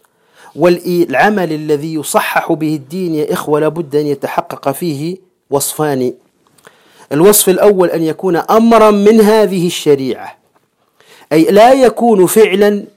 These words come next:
مما يفعله الناس جبلة وفطرة كبر الوالدين ورفع الأذى عن الطريق. فهمتم؟ فهذا أمر قد يكون عند المسلم وعند الكافر، فلا بد أن يعمل شيئاً من هذا الدين. والأمر الثاني لا بد أن يفعله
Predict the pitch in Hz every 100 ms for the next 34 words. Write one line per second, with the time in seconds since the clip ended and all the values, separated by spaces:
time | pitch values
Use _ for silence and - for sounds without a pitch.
0 | _ _ - 180 185 180 170 147 156 196
1 | 170 170 170 175 165 165 151 147 160 202
2 | 208 180 180 165 147 165 - 127 127 127
3 | 147 151 151 151 147 143 139 175 165 151
4 | 151 - _ _ _ _ _ 135 160 147
5 | 143 147 139 123 117 - 107 - - _
6 | _ _ - 123 139 170 185 - _ _
7 | 156 180 185 214 208 202 180 175 214 170
8 | 180 170 214 220 196 190 175 175 151 165
9 | 220 226 214 196 180 190 214 185 180 165
10 | - 254 220 226 254 220 185 151 135 131
11 | - _ _ _ _ _ - - - 139
12 | 165 151 139 156 151 143 139 143 135 127
13 | 131 117 127 135